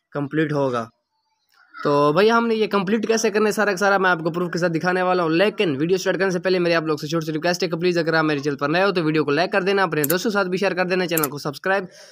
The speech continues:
और बेल आइकन के बटन को लाजमी प्रेस कर देना ताकि आने वाली हर एक नई इन्फॉर्मेशन सबसे पहले आप तक पहुँच सके।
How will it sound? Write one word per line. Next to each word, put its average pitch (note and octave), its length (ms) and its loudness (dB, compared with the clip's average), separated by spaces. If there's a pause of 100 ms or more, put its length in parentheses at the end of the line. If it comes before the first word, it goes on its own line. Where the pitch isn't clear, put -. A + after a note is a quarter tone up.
(160)
और C#3+ 200 -2
बेल F#3 200 2
आइकन F3+ 320 0
के E3 60 0
बटन E3 180 0
को D3+ 100 -2
लाजमी G3 280 0
प्रेस G3+ 180 -2
कर G3+ 120 -2
देना F#3+ 180 0
ताकि D#3+ 260 0
आने F3 200 0
वाली E3 180 0
हर E3 180 0
एक F3+ 80 0
नई D#3+ 140 -2
इन्फॉर्मेशन D#3 500 -2
सबसे D#3 240 -6
पहले D3 200 -4
आप D3 180 -4
तक G#3+ 180 -4
पहुँच D#3 240 -2
सके। C3+ 260 -4